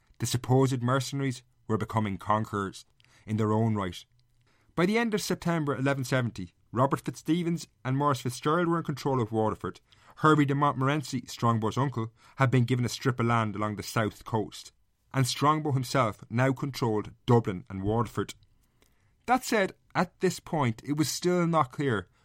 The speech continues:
who was really dictating the course of the events, Diarmid or his son-in-law Strongbow.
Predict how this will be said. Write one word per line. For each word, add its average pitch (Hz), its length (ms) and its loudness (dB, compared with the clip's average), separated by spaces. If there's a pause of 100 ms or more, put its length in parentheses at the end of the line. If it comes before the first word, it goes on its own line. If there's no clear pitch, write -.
(100)
who 151 280 10
was 123 220 0
really 120 240 4
dictating 110 560 -2
the 90 80 -10
course 107 340 0
of 92 100 -6
the 101 100 -4
events, 110 480 -2 (400)
Diarmid 131 420 2 (400)
or 113 100 0
his 107 100 0
son-in-law 110 460 0
Strongbow. 113 560 0